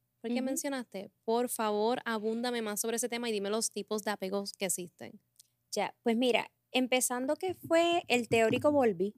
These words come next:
Speaker 2: ¿verdad? Que de, una de las personas que más estu-, John Bowlby, una de las personas que más ha estudiado sobre el tema de apegos, y él habló de cuatro tipos de apego. El primero que habló fue el de la, del apego seguro,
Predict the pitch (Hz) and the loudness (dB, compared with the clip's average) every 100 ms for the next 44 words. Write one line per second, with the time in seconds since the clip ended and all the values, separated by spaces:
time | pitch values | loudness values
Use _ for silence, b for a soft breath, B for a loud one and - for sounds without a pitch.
0 | - - 185 202 226 208 180 - - 190 | -14 -8 -2 -2 -2 -4 -6 -10 -6 -4
1 | 196 214 220 240 220 226 233 - 202 180 | -2 0 -2 -2 0 0 -4 -2 -2 -2
2 | 175 196 - - 175 214 208 170 143 131 | -4 -8 -8 -4 2 2 4 2 0 -8
3 | b b - 202 208 240 233 254 262 262 | b b -6 0 4 2 2 -2 -2 -4
4 | - 196 190 185 214 247 254 - - 190 | -2 0 0 0 -2 -2 -2 -2 -2 -2
5 | 190 - 214 208 208 214 214 - 185 175 | -2 -6 -4 2 4 4 2 0 0 0
6 | 175 170 180 175 185 202 202 196 175 156 | -2 -4 -4 -4 0 2 2 2 0 -2
7 | 240 - _ b b b b - 226 226 | -6 -8 _ b b b b -2 0 2
8 | - 226 247 277 311 330 254 233 226 - | 6 6 8 6 6 6 6 4 0 -4
9 | 190 208 - 214 220 233 240 220 226 214 | 0 2 4 4 4 0 -2 -2 0 0
10 | 190 180 165 160 - - 220 240 226 220 | 0 0 -2 -4 -10 0 0 2 2 2
11 | 220 247 - 302 302 302 302 294 247 247 | 2 2 2 4 4 4 2 2 0 2
12 | 247 208 185 - 196 190 185 180 196 - | 4 4 2 0 0 0 2 0 2 2
13 | 196 160 139 | 2 -2 -6